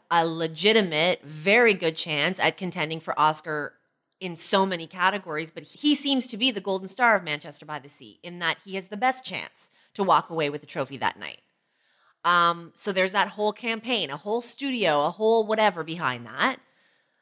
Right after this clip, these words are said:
Casey Affleck is pretty well connected. He has a last name that we know.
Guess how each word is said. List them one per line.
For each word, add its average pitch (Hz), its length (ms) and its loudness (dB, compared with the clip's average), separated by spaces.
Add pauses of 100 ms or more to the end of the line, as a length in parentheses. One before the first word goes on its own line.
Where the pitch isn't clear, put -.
(120)
Casey 233 300 0
Affleck 269 400 2
is 320 80 -8
pretty 370 240 0
well 370 160 4
connected. 370 540 -2 (680)
He 220 120 -8
has 247 180 0
a 269 80 0
last 302 300 0
name 277 340 -2 (180)
that 196 280 -2
we 233 160 -2
know. 220 420 0